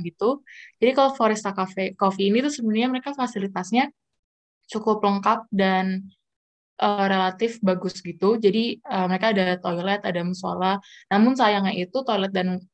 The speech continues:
musolanya terletak cukup jauh dari area makan kafenya. Dan sebenarnya tuh toiletnya tidak bisa diakses dan ta-, toilet perempuannya tidak bisa diakses oleh pengguna kursi roda karena di bagian depannya itu sedikit terhalang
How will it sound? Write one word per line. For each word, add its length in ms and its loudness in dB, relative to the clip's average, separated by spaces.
musolanya 480 0
terletak 420 -2
cukup 240 -4
jauh 400 0
dari 200 2
area 260 -6
makan 320 -6
kafenya. 560 -8
Dan 320 4
sebenarnya 420 0
tuh 60 -12
toiletnya 600 -2
tidak 320 0
bisa 360 -4
diakses 760 -6
dan 260 -4
ta-, 160 0
toilet 360 2
perempuannya 680 0
tidak 240 4
bisa 120 2
diakses 440 -2
oleh 160 0
pengguna 320 -4
kursi 280 -4
roda 360 -2
karena 440 0
di 80 0
bagian 400 2
depannya 400 -4
itu 480 -2
sedikit 480 -4
terhalang 640 -2